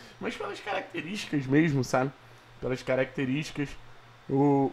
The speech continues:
o camisa nove, ele não vai deixar de ser uma peça coletiva, mas ele vai deix-, ele vai passar a ser uma peça mais utilizada, né? O próprio Carille fala que o time dele tem dificuldade de fazer essa bola chegar ao camisa nove. Eu acho que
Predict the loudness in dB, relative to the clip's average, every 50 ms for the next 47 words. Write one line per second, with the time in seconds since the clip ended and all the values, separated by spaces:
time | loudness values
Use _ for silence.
0 | -2 -2 -2 0 0 0 0 2 2 4 4 4 4 4 2 0 0 2 2 2
1 | 4 4 2 2 0 -4 -4 -2 -4 -6 -4 -2 0 2 2 2 2 2 0 0
2 | 2 0 -2 2 2 4 4 4 2 2 2 2 4 4 4 2 2 0 0 0
3 | 2 0 2 0 -4 -4 -6 -14 -6 -4 -2 0 2 2 2 2 2 2 2 0
4 | 2 0 -2 0 0 -4 -4 -2 -4 -2 -2 -2 -2 0 0 0 0 0 0 0
5 | 0 0 -2 -4 -8 -10 -10 -8 -8 -6 0 2 4 4 4 2 0 -4 -4 -8
6 | -14 -18 -18 -18 -18 -20 -20 -14 -4 0 0 4 4 6 6 6 4 4 2 2
7 | 4 6 8 8 8 6 4 2 0 -2 0 0 0 2 2 4 4 2 0 0
8 | -2 0 0 0 0 -4 -6 -4 0 2 4 4 4 4 2 2 4 4 6 6
9 | 4 2 2 2 4 6 4 4 4 0 0 0 0 0 2 0 0 0 2 2
10 | 2 2 2 2 0 -2 -6 -12 -20 -20 -20 -20 -20 -12 -6 -2 0 0 0 -2
11 | -4 -4 -2 0 2 2 2 2 2 0 -2